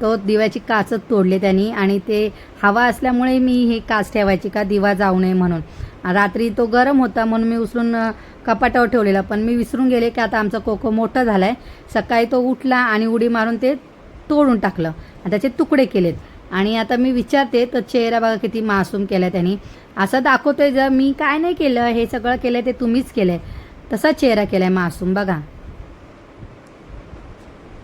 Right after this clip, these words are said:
हे कोणी फोडलंय सांग मला पटकन,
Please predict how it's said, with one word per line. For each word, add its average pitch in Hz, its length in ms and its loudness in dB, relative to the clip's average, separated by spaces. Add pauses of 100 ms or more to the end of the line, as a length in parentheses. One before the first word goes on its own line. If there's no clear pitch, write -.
(1400)
हे 262 100 0
कोणी 330 260 0
फोडलंय 330 400 2
सांग 320 240 0
मला 311 160 0
पटकन, 302 420 -4